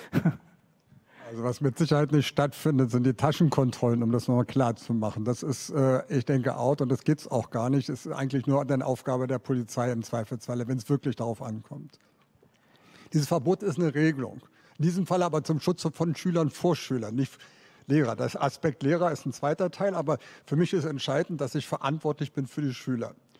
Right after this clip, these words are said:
Speaker 2: Und da vor längerer Zeit an unserer Schule Aufnahmen von Schülern gemacht wurden, die erniedrigend waren und ins Netz gestellt wurden und dies in den Pausen passierte, ja, hat uns das bewogen, zum Schutz von Schülern so zu handeln,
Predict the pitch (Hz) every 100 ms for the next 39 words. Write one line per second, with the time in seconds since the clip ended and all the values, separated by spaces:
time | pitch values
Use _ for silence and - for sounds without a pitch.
0 | _ - - - 143 143 165 175 - _
1 | _ - 135 127 185 208 180 - 151 147
2 | 131 143 131 131 - 170 156 156 160 196
3 | 208 196 190 190 175 - 131 - 196 202
4 | 180 170 156 - 170 175 160 - - -
5 | 180 160 180 185 151 127 107 117 104 117
6 | - _ _ _ - 196 190 160 175 180
7 | - 127 - 120 113 - - 131 147 123
8 | 185 - 160 160 - 170 196 143 123 107
9 | - 104 - - _ _ _ _ _ 120
10 | 147 190 _ _ _ _ - 160 240 190
11 | 190 185 - 143 117 165 226 185 - 151
12 | - 190 - 170 151 208 214 160 120 110
13 | 107 - 98 113 104 120